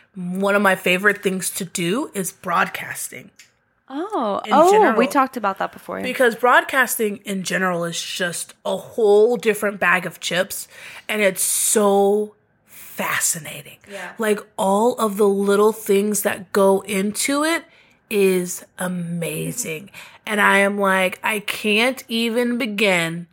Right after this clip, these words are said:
Speaker 1: because this is everything."
Speaker 2: Yeah.
Speaker 1: Like, it's so interesting. And, like, it's like taking live sound and, like, comparing, like, putting it in a box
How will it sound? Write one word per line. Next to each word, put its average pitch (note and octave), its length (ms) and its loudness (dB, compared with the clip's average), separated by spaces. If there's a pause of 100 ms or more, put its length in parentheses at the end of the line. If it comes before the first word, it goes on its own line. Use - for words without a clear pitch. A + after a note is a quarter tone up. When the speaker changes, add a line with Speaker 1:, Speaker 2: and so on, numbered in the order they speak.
(420)
Speaker 1:
because F#3+ 480 2
this F3+ 320 -2
is G#3+ 260 -2 (160)
everything." G3 800 0 (220)
Speaker 2:
Yeah. A#3+ 100 -6
Speaker 1:
Like, A#3 240 2
it's - 240 2
so A#3 600 4
interesting. G3+ 720 -2
And, G3+ 300 0 (480)
like, G#3+ 300 0 (1040)
it's A3+ 200 -6
like A#3+ 200 0
taking B3 460 -2
live G#3+ 360 0
sound E4+ 600 0 (680)
and, G3+ 160 -6
like, G3 220 -4
comparing, A3+ 580 -4
like, G3+ 220 -2 (340)
putting A#3 240 -4
it A#3+ 100 0
in A3 100 0
a G3 80 0
box - 720 0